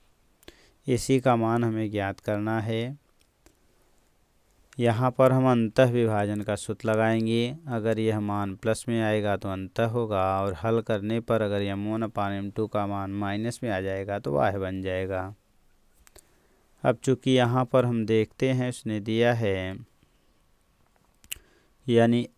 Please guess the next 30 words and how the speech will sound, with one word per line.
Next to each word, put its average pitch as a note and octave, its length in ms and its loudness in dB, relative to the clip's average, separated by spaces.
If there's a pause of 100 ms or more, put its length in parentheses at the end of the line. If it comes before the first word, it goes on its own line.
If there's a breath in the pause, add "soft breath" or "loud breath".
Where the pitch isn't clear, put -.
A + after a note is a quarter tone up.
एक्स B2+ 440 8
अक्ष, G2 380 -4
तो G#2 220 -2
एक्स B2 500 4
अक्ष A#2 260 -2
पर B2 220 0
वाई G#2+ 280 4
का G#2 200 -2
मान G2 260 -4
ज़ीरो G#2 280 0
होता A2+ 360 0
है, A#2 360 -2 (580)
चूँकि A2 340 -4 (100)
एक्स A2+ 500 2
अक्ष A2 1300 -2 (2250)
पर G#2+ 540 4 (320)
y A2 400 4
equal G2+ 360 -4
to A2+ 220 0
zero G2+ 360 -2
होता F#2+ 320 -2
है, F2+ 340 -6 (800 soft breath)
इसलिए B2+ 360 2
जो B2+ 120 2
सूत्र B2 320 -2
लगाएंगे A#2+ 540 2
y G#2 360 4
बराबर G2 400 0
हम G2 180 -6
लगाएंगे। F#2+ 720 -6